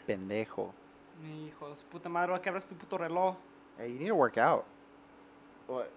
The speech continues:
Speaker 1: Your, your
Speaker 3: Yeah, I feel
Speaker 1: exercise ring's
Speaker 3: yeah,
Speaker 1: not.
Speaker 3: I fucking
Speaker 1: Um, yeah, so Forever twenty-one's gone. I'm not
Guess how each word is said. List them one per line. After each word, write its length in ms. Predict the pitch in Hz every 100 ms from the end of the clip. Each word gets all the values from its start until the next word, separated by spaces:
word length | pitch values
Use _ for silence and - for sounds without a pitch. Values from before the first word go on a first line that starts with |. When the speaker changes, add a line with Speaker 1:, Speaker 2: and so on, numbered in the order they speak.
| -
Speaker 1:
Your, 260 | 110 113 110
your 240 | 110 113
Speaker 3:
Yeah, 240 | 147 143 139
I 100 | 143
feel 100 | 147
Speaker 1:
exercise 300 | 151 143 110
ring's 200 | 110 131
Speaker 3:
yeah, 100 | 131
Speaker 1:
not. 120 | 127 127
Speaker 3:
I 40 | 127 -
fucking 240 | - 135 123
Speaker 1:
Um, 380 | 139 151 139 120 - - - -
yeah, 320 | 160 165 131
so 200 | 123 127
Forever 240 | 135 139
twenty-one's 420 | 135 143 123 120 113
gone. 320 | 117 113 117
I'm 260 | 104 110
not 200 | 113 107